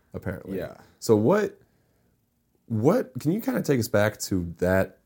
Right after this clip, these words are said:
Speaker 1: point in time where, I mean, like, it seems like everything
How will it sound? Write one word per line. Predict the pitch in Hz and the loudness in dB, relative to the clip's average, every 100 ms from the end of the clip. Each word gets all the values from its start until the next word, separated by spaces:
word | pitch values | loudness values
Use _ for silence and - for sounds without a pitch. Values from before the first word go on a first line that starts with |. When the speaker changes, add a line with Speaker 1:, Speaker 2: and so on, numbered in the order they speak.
| _ - | _ -18
Speaker 1:
point | - 92 - | -2 -2 -2
in | 85 | -6
time | - 101 87 87 87 85 85 | -6 -4 -2 0 -2 -4 -6
where, | 87 85 85 82 80 - _ _ _ - | -4 -2 0 -2 -4 -12 _ _ _ -2
I | |
mean, | 98 98 | 2 2
like, | 95 | 2
it | 95 | 0
seems | - 120 113 | 2 4 6
like | 107 | 4
everything | 98 95 92 101 95 90 85 113 | 4 2 0 0 2 0 -2 -8